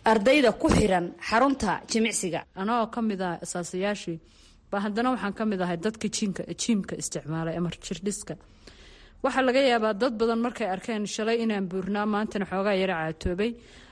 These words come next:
Speaker 2: ay igu daydaan oo ay dhahaan, "Waan aadaynaa," oo aan dhiiri geliyo. Marka adeegan waa adeeg loo baahan yahay, waa adeeg caafimaad oo ka madax bannaan inaad dawo cuntid.
Speaker 1: Adeegan yaa asaasay marka?
Speaker 2: Adeegan waxaa asaasay innagoo saddex gabdhood ah.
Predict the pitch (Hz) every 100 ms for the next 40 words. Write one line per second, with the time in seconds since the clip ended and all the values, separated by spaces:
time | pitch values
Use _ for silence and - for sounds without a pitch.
0 | - 208 226 214 247 220 202 196 190 185
1 | 165 170 196 185 175 - 175 180 165 165
2 | 165 190 190 202 190 220 208 160 160 170
3 | 156 - - - - - - 240 254 247
4 | 220 254 269 202 214 214 214 208 196 190
5 | 220 226 220 220 196 196 214 208 190 190
6 | 208 240 196 185 185 208 208 214 196 -
7 | 254 208 190 175 185 190 185 226 190 175
8 | 190 190 170 165 - 185 214 254 208 208
9 | 220 202 - - 190 - 180 170 - -
10 | - - - - 208 254 214 208 202 180
11 | 180 170 - 175 190 202 180 - 180 -
12 | - 175 190 220 240